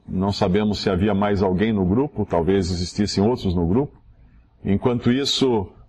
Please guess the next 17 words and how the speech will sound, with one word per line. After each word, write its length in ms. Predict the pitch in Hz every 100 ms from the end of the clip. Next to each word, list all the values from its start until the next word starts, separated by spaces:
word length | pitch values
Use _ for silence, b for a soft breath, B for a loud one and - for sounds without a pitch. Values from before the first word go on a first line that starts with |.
| -
um 180 | 101 117
eunuco, 640 | 117 113 165 208 - 104
cujo 300 | 87 107 104
nome 320 | 101 120 117
nós 260 | 107 107 92
não 160 | 117 123
conhecemos, 800 | 120 104 - 135 170 139 92
deve 240 | 101 104 110
ter 100 | 110
levado 400 | 104 92 110 101
a 60 |
mensagem 420 | 95 95 117 107 95
do 80 |
Evangelho 580 | 95 101 87 110 117 107 b b _
para 100 | -
a 20 | 101
Etiópia, 640 | - 113 156 - 175 170